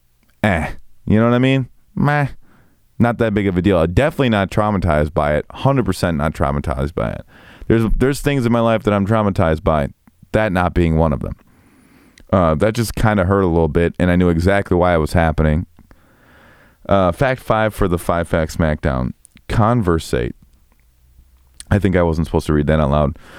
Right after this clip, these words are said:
What do you think, what you think means to have a conversation? What it,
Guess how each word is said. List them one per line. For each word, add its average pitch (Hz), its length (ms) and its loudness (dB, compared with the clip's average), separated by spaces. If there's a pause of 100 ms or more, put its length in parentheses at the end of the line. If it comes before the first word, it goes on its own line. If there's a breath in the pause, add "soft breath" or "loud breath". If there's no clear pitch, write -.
(240 loud breath)
What 113 220 0
do 131 100 -4
you 127 160 2
think, 107 640 -2 (1120)
what 101 320 0 (120)
you 113 340 2
think 107 500 -2 (160)
means 85 720 0 (300)
to 98 160 0
have 98 280 2
a 98 60 0
conversation? 85 1000 -2 (480 soft breath)
What 95 160 2
it, - 120 -4